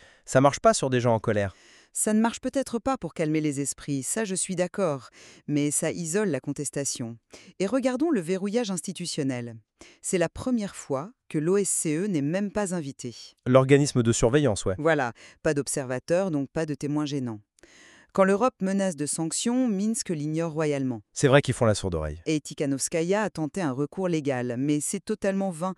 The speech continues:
Speaker 2: Comment gagner quand le régime nomme lui-même les juges des tribunaux et de la commission électorale ?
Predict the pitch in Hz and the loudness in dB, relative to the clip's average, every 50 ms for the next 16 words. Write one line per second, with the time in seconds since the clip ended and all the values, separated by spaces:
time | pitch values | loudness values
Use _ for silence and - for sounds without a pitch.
0 | _ - - - - - _ - - 240 240 269 269 196 170 160 156 165 196 247 | _ -20 -20 -20 -20 -20 _ -2 2 4 4 4 4 4 2 2 2 2 0 -2
1 | - - 180 156 151 143 156 165 151 165 226 226 190 165 175 185 185 170 156 151 | 0 0 0 0 0 0 -2 -4 -2 0 0 2 2 2 0 0 0 0 -2 -2
2 | 151 160 175 165 147 139 135 127 127 156 175 160 143 139 - - - 151 139 151 | -2 -2 0 0 -2 -2 -2 -4 -4 -6 -6 -4 -6 -6 -8 -6 -8 -6 -4 -4
3 | 165 165 147 127 135 127 - 147 147 143 - - 151 135 127 127 - - 135 113 | -2 -2 -2 -2 -4 -6 -4 -6 -6 -6 -6 -4 -4 -4 -4 -6 -6 -8 -8 -8
4 | 113 120 117 117 117 | -6 -8 -8 -8 -10